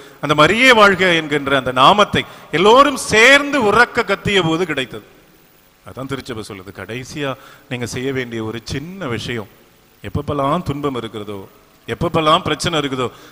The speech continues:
உடனே நீ கத்து, "மரியே வாழ்கன்னு கத்து" அப்படிங்கிறார் புனித அல்போன்ஸ் லிகோரி என்கின்ற புனிதர். "மரியே வாழ்க",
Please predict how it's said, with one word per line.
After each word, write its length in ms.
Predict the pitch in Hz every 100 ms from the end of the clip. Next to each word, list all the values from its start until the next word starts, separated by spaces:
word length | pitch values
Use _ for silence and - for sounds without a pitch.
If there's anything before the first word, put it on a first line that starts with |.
| _
உடனே 460 | 139 165 202 220 240
நீ 80 |
கத்து, 600 | 214 - 208 - - 233 170
"மரியே 320 | 151 202 262 254
வாழ்கன்னு 420 | 226 226 233 220
கத்து" 300 | - 208 -
அப்படிங்கிறார் 500 | 262 196 185 165 135 110 - _ _ _ _
புனித 480 | - 123 110 107 101 - _ _ _ _ _ -
அல்போன்ஸ் 500 | 127 135 143 135 120
லிகோரி 360 | 113 117 117
என்கின்ற 340 | 110 104 104 101
புனிதர். 320 | 101 98 98 _ 120
"மரியே 260 | 147 202
வாழ்க", 420 | 190 147 127 120